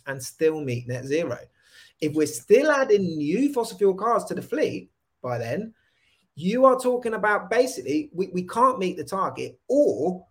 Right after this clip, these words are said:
we're gonna be decommissioning a lot of cars before the end of their operational life. So very, very high capital costs. It makes it much more expensive to meet the target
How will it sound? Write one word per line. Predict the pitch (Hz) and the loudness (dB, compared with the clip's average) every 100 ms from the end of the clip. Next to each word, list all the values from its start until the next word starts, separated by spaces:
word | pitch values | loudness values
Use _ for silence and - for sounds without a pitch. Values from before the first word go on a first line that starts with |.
| _ - | _ -6
we're | 165 | -4
gonna | 170 143 | -4 -6
be | 143 | -4
decommissioning | 190 190 180 156 123 139 135 | -2 -2 -4 -10 -10 -10 -6
a | |
lot | 143 220 | -4 -4
of | - | -6
cars | - 131 | -8 -8
before | 127 123 - 170 | -8 -12 -8 -4
the | 151 | -2
end | 143 123 | -2 -4
of | 131 | -6
their | 120 | -6
operational | - 131 123 123 127 | -4 -6 -6 -6 -2
life. | 143 127 | 0 0
So | - 151 135 131 | 0 0 0 -2
very, | 123 208 196 | 0 2 2
very | 170 156 151 | 2 0 0
high | 156 147 | -2 -2
capital | 151 143 - | -4 -4 -6
costs. | - 165 | -6 -6
It | - | -6
makes | 147 185 185 - | -4 -2 -2 -6
it | 135 | -10
much | 139 175 - - | -6 -4 -6 -10
more | 156 143 | -8 -8
expensive | - 165 151 131 123 | -4 -4 -4 -8 -14
to | 131 | -10
meet | 127 | -10
the | - | -12
target | - 123 123 - - | -8 -6 -8 -10 -16